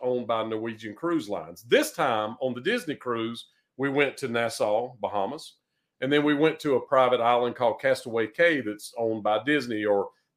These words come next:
they leased it from the, uh, Bo-, Bohemian government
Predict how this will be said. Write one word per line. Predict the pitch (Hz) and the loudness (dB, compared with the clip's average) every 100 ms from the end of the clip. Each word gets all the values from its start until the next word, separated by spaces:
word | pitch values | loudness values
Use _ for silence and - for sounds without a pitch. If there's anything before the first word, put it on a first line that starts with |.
| 143 | 2
they | 143 | 2
leased | 127 170 - 139 | 2 2 2 -4
it | 120 | -4
from | - 135 117 110 | 2 4 4 0
the, | 113 107 110 120 | 0 -2 -4 0
uh, | 110 101 95 - _ _ _ | 2 2 -2 -6 _ _ _
Bo-, | - 117 120 113 113 | -2 4 6 6 4
Bohemian | 135 127 143 139 127 104 | 4 6 4 2 0 -2
government | 98 120 95 78 | 2 4 4 -4